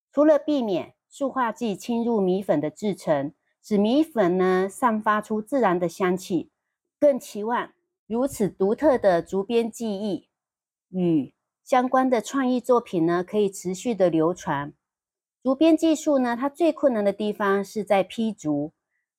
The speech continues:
关键在于竹节。劈竹是指将一根竹子一刀削成长长的一条而不能断，而且呢，厚度呢必须一致。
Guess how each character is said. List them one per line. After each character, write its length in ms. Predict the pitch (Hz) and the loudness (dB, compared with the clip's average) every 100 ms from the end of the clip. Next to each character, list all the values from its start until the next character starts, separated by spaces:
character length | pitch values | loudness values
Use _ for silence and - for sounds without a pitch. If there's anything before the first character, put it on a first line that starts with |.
| _ | _
关 200 | - 311 | 2 4
键 180 | 311 294 | 4 2
在 220 | 285 262 | 4 2
于 180 | 220 190 | 2 -2
竹 320 | - 175 202 | -4 -4 -4
节。 480 | 226 180 160 147 147 _ _ _ - | -4 -4 -2 -4 -10 _ _ _ 0
劈 220 | 320 320 | 2 2
竹 420 | 320 202 202 220 _ _ - | 2 -2 -2 -6 _ _ -6
是 180 | 330 | -2
指 200 | 277 370 | -2 -2
将 360 | 339 247 247 247 - | -2 0 0 -2 -4
一 80 | |
根 280 | 254 254 240 | -2 0 0
竹 240 | 240 185 196 | 0 -2 -2
子 260 | 196 180 - | -2 -4 -2
一 100 | 170 | -4
刀 300 | 165 233 226 | 2 0 0
削 280 | - 233 | 0 -2
成 360 | 226 - 160 180 | 0 -2 -2 -2
长 240 | - 202 | -4 -6
长 180 | 233 208 | -4 0
的 80 | 202 | 0
一 120 | 208 | -2
条 280 | 202 - 143 | -6 -2 -2
而 140 | 151 175 | -2 -4
不 200 | - 202 | -4 -2
能 240 | 165 160 | -2 -2
断， 320 | - 190 - _ _ _ _ | 0 -2 -2 _ _ _ _
而 100 | - | -2
且 220 | 269 302 233 | 0 2 2
呢， 300 | 233 226 240 | 2 0 2
厚 240 | 302 254 | 4 2
度 220 | 247 247 | 2 -4
呢 200 | 233 208 | -2 -2
必 160 | 208 247 | -2 -6
须 180 | 214 185 | -8 -8
一 180 | 175 175 | -8 -8
致。 420 | - 262 185 | -4 -2 -2